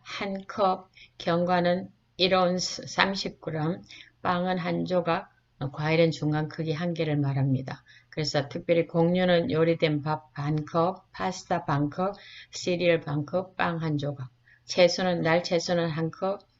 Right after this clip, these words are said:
야채 주스는 한 컵, 데친 것은 이분의 일 컵, 샐러드용 잎채소는 두 컵, 그 다음에 과일은 중 한 개, 중간 크기, 말린 과일은 이분의 일 컵, 주스도 이분의 일 컵, 혼합 주스는 삼분의 일 컵,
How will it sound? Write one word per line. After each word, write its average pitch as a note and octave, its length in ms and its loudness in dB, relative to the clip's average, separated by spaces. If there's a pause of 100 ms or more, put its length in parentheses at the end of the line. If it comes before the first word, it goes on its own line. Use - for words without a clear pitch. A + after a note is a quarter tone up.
(140)
야채 D#3 320 2
주스는 E3 580 0 (220)
한 E3+ 280 -2
컵, F#3+ 340 -2 (240)
데친 D#3+ 360 2
것은 E3 340 0
이분의 D#3+ 440 0
일 E3 80 -4
컵, F3+ 280 -4 (320)
샐러드용 F3+ 720 2
잎채소는 E3 640 -2
두 D3+ 200 -4
컵, D3 340 -6 (400)
그 C#3+ 80 -8
다음에 C3+ 240 4
과일은 D#3 560 0
중 F3 420 -2 (280)
한 E3 300 -2
개, C#3+ 320 2 (220)
중간 D3 340 0
크기, C#3 480 -4
말린 E3 400 0
과일은 E3 360 0
이분의 D3 400 2
일 C#3+ 140 -4
컵, - 320 -8
주스도 F3+ 520 -6
이분의 D3 380 0
일 C3+ 100 -4
컵, C#3+ 180 -8 (420)
혼합 G3+ 300 -2
주스는 E3+ 380 -2
삼분의 D#3+ 480 0
일 C#3 140 0
컵, - 280 -10